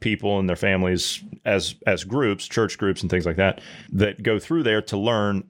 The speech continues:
you know, that people go out and buy guns and they wanna get trained on how to properly use them, care for them, and clean them and everything else. And that's what the Freedom Center does. And one of the individuals there, one of the firearms instructors, said that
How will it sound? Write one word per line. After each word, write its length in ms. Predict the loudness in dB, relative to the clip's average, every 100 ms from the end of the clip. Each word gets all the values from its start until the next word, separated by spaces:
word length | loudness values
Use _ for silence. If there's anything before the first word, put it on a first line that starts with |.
| -10
you 120 | -2 0
know, 80 |
that 160 | 0 0
people 220 | -2 -2
go 80 | 0
out 120 | -2 0
and 80 |
buy 160 | 0 0
guns 520 | 2 2 2 0 -4 0
and 280 | 2 2 0
they 140 | 0
wanna 240 | 2 2 0
get 280 | 0 -2 -4
trained 460 | -2 0 2 2
on 100 | 0
how 140 | 2 0
to 60 |
properly 500 | 0 0 0 -2 0
use 220 | 2 2
them, 160 | 0 0
care 220 | 2 2
for 220 | 2 0
them, 260 | 2 2 2
and 80 | 0
clean 240 | 2 2
them 120 | 2 2
and 60 |
everything 240 | 2 2 2
else. 180 | 0 -2 -10
And 120 | -2 0
that's 160 | 0
what 80 | -2
the 60 | 0
Freedom 240 | 0 0
Center 220 | -2 0
does. 320 | 2 2 0 -12 -8 -2
And 400 | 2 2 0 -4 _
one 180 | -2 0
of 40 |
the 80 | 2
individuals 400 | 2 2 0 0
there, 180 | 2 2
one 160 | 2 0
of 40 |
the 40 | 0
firearms 480 | 0 2 2 0
instructors, 480 | -2 0 0 0 -2
said 280 | 2 2 2
that 260 | 0 -2